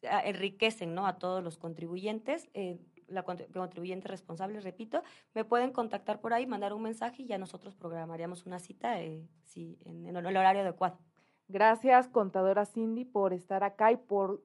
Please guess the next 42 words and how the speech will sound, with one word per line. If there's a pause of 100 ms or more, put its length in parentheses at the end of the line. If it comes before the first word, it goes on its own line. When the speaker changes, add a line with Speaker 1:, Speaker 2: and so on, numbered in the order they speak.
Speaker 2:
informarnos
cómo
funciona
el
régimen
simplificado
de
confianza.
Cualquier
duda,
pues,
se
pueden
contactar
con
ella
en
Contribuyentes
Responsables (240)
y
espero
no
sea
la
primera
y
última
vez
que,
Speaker 1:
Que
nos
Speaker 2:
eh,
Speaker 1:
veamos.
Speaker 2:
vemos
acá
en
el
Maratón
de
las
Finanzas
Personales.